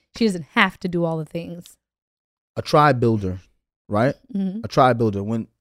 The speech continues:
Speaker 2: for me, when I, when I saw you, it was like, this is a woman that could help me do anything I wanna do. If I needed her to earn income, she can.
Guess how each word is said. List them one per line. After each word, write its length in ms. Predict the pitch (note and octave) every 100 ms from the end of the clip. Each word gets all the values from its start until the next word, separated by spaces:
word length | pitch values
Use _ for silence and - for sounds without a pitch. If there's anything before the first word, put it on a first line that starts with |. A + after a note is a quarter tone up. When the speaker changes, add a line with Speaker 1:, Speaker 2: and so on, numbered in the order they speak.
| _ _ _ _ _ _ _ B2+
Speaker 2:
for 160 | D#3
me, 260 | D3+ F3+ G3
when 160 | C#3
I, 140 | C3 C3+
when 200 | B2+ A#2+
I 60 | A#2
saw 340 | - D3+ D3+
you, 420 | C#3+ D3+ G2 G#2+ -
it 80 | B2
was 200 | A#2+ A2
like, 340 | A2 G#2 - _ _ _ _ -
this 180 | C3 D3+
is 100 | C#3+
a 60 |
woman 300 | C3 C3 B2 A#2
that 140 | A2+
could 140 | A2
help 400 | G2+ C3+ B2 - _ _ _
me 260 | A#2 A#2+ A2
do 240 | A2+ A2 -
anything 500 | C#3 C#3 A#2+ - G#2
I 60 | G2
wanna 280 | F#2 F#2+ F#2
do. 200 | E2 - _ _ _ _ _
If 220 | D#3 F3 E3+
I 120 | E3+
needed 380 | D#3+ E3+ F3+ E3
her 180 | E3+ E3+
to 160 | D#3+ -
earn 220 | D#3+ D#3+
income, 360 | E3+ E3 E3+
she 180 | D3+ B2
can. 380 | - A#2 A2